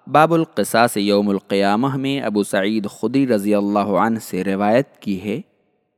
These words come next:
کہ اس ذات کی قسم جس کے ہاتھ میں محمد کی جان ہے، اہل جنت اپنی منزلوں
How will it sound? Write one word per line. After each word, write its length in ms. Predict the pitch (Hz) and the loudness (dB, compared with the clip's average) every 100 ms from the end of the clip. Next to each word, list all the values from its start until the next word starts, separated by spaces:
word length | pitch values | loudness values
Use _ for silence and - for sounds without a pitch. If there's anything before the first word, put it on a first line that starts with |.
| _ - | _ -4
کہ 60 | |
اس 200 | 101 101 92 | -2 -2 0
ذات 440 | 107 117 123 - | 4 6 6 2
کی 120 | - 101 | -8 -8
قسم 360 | - 90 82 73 _ _ _ _ - | -8 -10 -10 -12 _ _ _ _ -6
جس 180 | 117 - | -6 0
کے 100 | 113 | 0
ہاتھ 440 | 113 127 135 - | 6 6 6 2
میں 160 | 131 123 | -2 0
محمد 640 | 113 - 135 143 139 131 | -2 -2 -4 0 -2 -2
کی 120 | - 113 | -4 -2
جان 380 | 113 127 151 143 98 | 2 2 2 -2 -6
ہے، 120 | 80 - _ _ - | -10 -12 _ _ -8
اہل 220 | 107 107 | -4 -2
جنت 540 | 110 127 127 120 120 - - | 2 2 4 2 0 -10 -2
اپنی 400 | 120 120 117 110 | 0 0 0 2
منزلوں 680 | 101 117 131 131 147 151 | 2 2 2 2 2 4